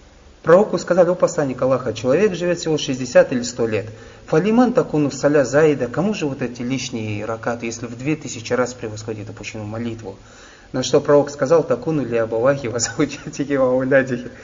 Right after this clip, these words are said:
то награда будет для его родителя, для его жены, его детей.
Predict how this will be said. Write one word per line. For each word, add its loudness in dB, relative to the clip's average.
то 6
награда 4
будет -2
для 2
его 4
родителя, -2
для -4
его -4
жены, -4
его 0
детей. -4